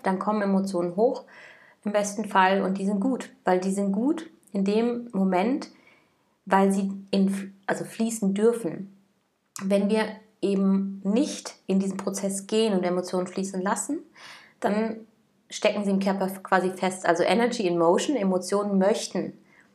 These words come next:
be-, in Bewegung sein und gefühlt werden, weil dafür sind Emotionen da. Wenn wir aber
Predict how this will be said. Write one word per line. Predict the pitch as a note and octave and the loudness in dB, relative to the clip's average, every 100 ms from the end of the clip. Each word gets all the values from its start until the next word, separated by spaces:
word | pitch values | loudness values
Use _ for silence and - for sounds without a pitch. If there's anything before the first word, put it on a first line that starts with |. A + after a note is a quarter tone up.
| _ _ _ _ _ | _ _ _ _ _
be-, | F3 | 0
in | E3+ - F3 | 0 0 0
Bewegung | E3 F3 G#3+ F#3 | 2 4 4 2
sein | D#3+ F3 G3 F#3 | 4 4 4 2
und | |
gefühlt | E3+ - A3+ A3 | -2 -4 -6 -4
werden, | F3+ E3+ E3+ | -2 0 0
weil | F3 E3+ - - - _ | 0 -2 -10 -20 -20 _
dafür | F#3+ F#3 G3 | 2 4 2
sind | G3 - | 2 2
Emotionen | G3 F#3+ - F3 F3 | 0 0 0 0 2
da. | F#3 F3+ D3+ - - - - - | 4 4 4 -4 -16 -20 -20 -2
Wenn | F#3 F#3+ | 0 2
wir | G3 | 4
aber | F3 F3+ F3 E3 - | 4 4 4 0 -4